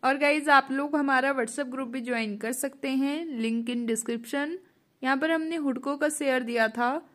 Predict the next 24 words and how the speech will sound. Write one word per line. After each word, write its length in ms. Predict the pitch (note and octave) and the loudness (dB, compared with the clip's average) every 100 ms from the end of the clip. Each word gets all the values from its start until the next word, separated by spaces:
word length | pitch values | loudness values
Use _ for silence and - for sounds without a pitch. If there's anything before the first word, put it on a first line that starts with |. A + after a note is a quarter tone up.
| _ _ - | _ _ 4
और 100 | C4+ | 8
आप 160 | C#4 | 8
देखेंगे 680 | B3+ B3 A3+ D4+ D#4+ D#4 D#4 | 6 -4 -4 -4 -2 -2 -2
इसके 400 | D#4+ B3+ - D4 | -4 -4 -4 0
all 220 | B3+ B3+ B3 | 2 2 2
target 400 | A3+ G#3+ A#3 A3 | 2 0 -4 -2
done 200 | A#3 E4 F#4 | -2 -2 -2
हो 100 | C#4 | -2
चुके 340 | C4+ B3+ A3+ G3 | -2 -8 -4 -4
हैं। 400 | G3 G3+ G3 A#3+ - _ _ _ _ | -2 -4 -4 -8 -12 _ _ _ _
आगे 260 | - B3 C#4+ | 0 2 4
बात 300 | C#4+ C#4+ D4 | 4 4 4
करूँ 260 | - E4+ E4+ | -2 -2 0
मैं 120 | F4 | 0
वक्रांगी 540 | D#4 C4 C4 B3 B3 | 0 0 2 2 0
लिमिटेड 440 | C#4+ C4+ B3 B3 C4 | -2 -2 -2 -2 -6
की 140 | C4+ | -6
टोटल 460 | C4+ C#4 A#3 C4 F4 | -4 -2 0 0 0
इनकम 420 | C4 B3+ B3 A#3+ B3 | 0 -4 -2 -2 -2
के 100 | B3+ | 2
बारे 300 | A#3 G#3+ A3 | 4 4 2
में, 220 | A#3 C4 | 0 0
आप 180 | C4+ A#3+ | 2 0
देखेंगे 720 | G#3 G3 A3 A#3+ A3+ A3 D4+ | 0 -4 -2 -2 0 0 -2